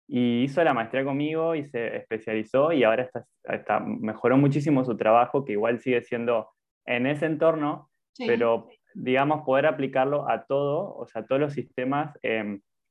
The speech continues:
Speaker 1: es algo que hay que empezar a, a como a entender y a sacarnos ese miedo. Y bueno, quería como, como reforzar ese
Speaker 2: Y como
Speaker 1: punto.
Speaker 2: una gestión, ¿no? Como una forma de hacer turismo, no es un nicho, sino que uno puede aplicar esta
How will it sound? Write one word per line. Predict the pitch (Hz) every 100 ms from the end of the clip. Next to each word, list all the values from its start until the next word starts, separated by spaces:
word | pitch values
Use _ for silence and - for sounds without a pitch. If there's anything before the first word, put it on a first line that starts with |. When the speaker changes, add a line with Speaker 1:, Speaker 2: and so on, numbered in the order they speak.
| _
Speaker 1:
es | - 127
algo | 131 135
que | 135
hay | 117
que | 131
empezar | 117 110 117 117
a, | 110 104 107 - -
a | 107
como | 113 110
a |
entender | 104 107 120 147
y | 131
a | 127
sacarnos | 110 117 123 123
ese | -
miedo. | 113 120 131 196 226 _ _ _ _ -
Y | 110
bueno, | 110 107 101
quería | 107 117 113
como, | 110 110 -
como | 110 107
reforzar | 110 - 110 127 123
ese | 127 113
Speaker 2:
Y |
como | 131 135
Speaker 1:
punto. | 151
Speaker 2:
una | 165
gestión, | - 262 - 330 302 226 220
¿no? | 269
Como | 302 269
una | 330 311
forma | 311 311 330
de | 226
hacer | 220 285 262
turismo, | 220 220 214
no | 220
es | 254 -
un | 254 247
nicho, | 285 233 - 202 208
sino | - 233 247
que |
uno | 269 277 285
puede | 277
aplicar | 269 240 190 240
esta | 247 247